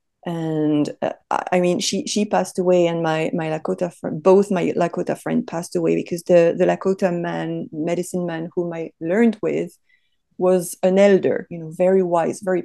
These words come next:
powerful elder. And he passed away in twenty eleven. And I didn't know he passed away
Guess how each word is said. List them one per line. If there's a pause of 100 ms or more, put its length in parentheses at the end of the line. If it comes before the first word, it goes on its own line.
(120)
powerful
elder.
And
he
passed
away
in (100)
twenty
eleven.
And (680)
I
didn't
know
he
passed
away